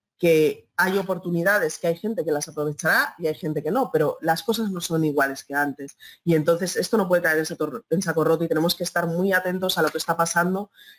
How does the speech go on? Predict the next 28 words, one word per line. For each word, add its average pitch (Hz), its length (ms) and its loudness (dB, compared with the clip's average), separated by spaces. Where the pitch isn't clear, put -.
eh, 160 280 6
a 156 80 4
lo 156 100 0
que 160 80 0
nos 156 160 -2
arroja 156 220 -4
el 202 80 2
mercado, 165 380 4
a 165 40 4
lo 156 80 2
que 151 80 -2
nos 151 140 -4
arrojan 180 420 -4
los 165 220 2
datos 175 480 -2
para 196 320 4
adaptarnos, 170 1080 -2
porque 170 220 0
si - 100 -2
no 175 100 2
nos 226 200 2
adaptamos, 208 800 0
eh, 151 280 4
no 151 160 2
tendremos 156 360 0
la - 80 -2
capacidad 147 580 -2
de, 143 420 -2